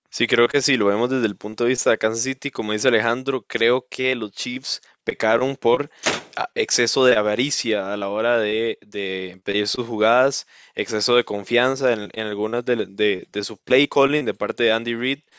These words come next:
eh, teniendo a esa ofensiva tan explosiva, eh, piden una jugada que, que dura más de lo que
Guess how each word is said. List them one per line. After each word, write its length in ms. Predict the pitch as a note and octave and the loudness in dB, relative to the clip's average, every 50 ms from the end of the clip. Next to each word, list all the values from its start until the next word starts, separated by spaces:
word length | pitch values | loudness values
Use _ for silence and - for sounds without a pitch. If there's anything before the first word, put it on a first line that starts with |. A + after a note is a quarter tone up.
| - - - _ _ | -20 -20 -20 _ _
eh, 320 | - - G2+ G2+ G2 G2 - | -8 -6 -4 -4 -4 -6 -6
teniendo 420 | - A2+ A2 A2 A2 A2 A#2 B2+ B2+ | -4 -4 -4 -4 -4 -2 0 2 4
a 180 | A#2+ A2 G#2+ | 4 4 2
esa 160 | G#2+ G#2 C3+ | 0 -2 -6
ofensiva 340 | C3 A#2 A2+ G#2 B2+ B2 B2 | -6 -6 -6 -4 -2 -4 -4
tan 180 | - - A#2+ G#2+ | -2 -4 -8 -8
explosiva, 640 | G2 - - - G2 F#2+ - - A#2+ B2 C3+ D3+ - - - - - - - _ _ - | -8 -14 -12 -10 -10 -8 -4 0 2 4 2 2 2 -2 -20 -20 -20 -20 -20 _ _ -4
eh, 500 | - A2 G#2 G2+ G2 G2 G2 G2 F#2 F2+ - _ _ _ _ _ _ _ | -2 0 2 2 0 0 -2 -4 -6 -10 -14 _ _ _ _ _ _ _
piden 280 | - A#2+ B2 B2+ C3 | 2 4 6 6 6
una 140 | C#3 C#3+ D3+ | 6 4 4
jugada 480 | C3+ C3 A#2 A2 A#2 B2+ C3+ D#3 F3+ - _ _ _ _ _ - - _ _ - - - | 2 2 2 4 4 6 4 4 2 0 _ _ _ _ _ -20 -20 _ _ -20 -20 -10
que, 720 | - - A2+ A2+ A2 G#2+ G#2+ G#2 G#2 G2+ G2 F#2+ - - _ _ | -4 0 2 2 4 4 2 2 0 0 -2 -4 -6 -10 _ _
que 240 | - - A#2 A2+ A2 | -10 -4 -2 -2 -2
dura 340 | A2 A#2 B2 C3 D3 D3+ | -2 0 0 2 2 2
más 440 | C#3+ C3+ B2+ C#3+ E3 F#3 - - - - | 2 0 0 0 0 -2 -4 -8 -10 -10
de 120 | B2+ A2+ | -8 -8
lo 100 | G#2 G#2+ | -8 -8
que 320 | - - G#2+ G2 F#2 G2 | -6 -6 -6 -8 -8 -10